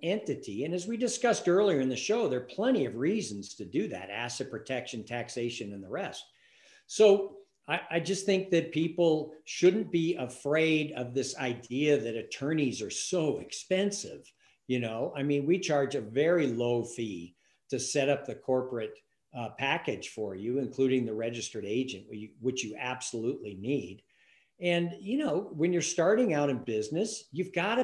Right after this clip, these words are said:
budget for these types of things. You've got a budget for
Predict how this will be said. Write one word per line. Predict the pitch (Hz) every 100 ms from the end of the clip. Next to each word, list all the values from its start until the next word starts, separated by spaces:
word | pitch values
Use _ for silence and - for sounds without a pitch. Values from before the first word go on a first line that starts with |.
| - 156
budget | 180 190 135 120 - - _ _ _
for | 165
these | 147 160 175 -
types | 135 131 131 156
of | 143
things. | 190 262 277 - -
You've | 120 -
got | 127 151
a | 185 -
budget | 127 123 147 180 -
for | - 117 113 135 175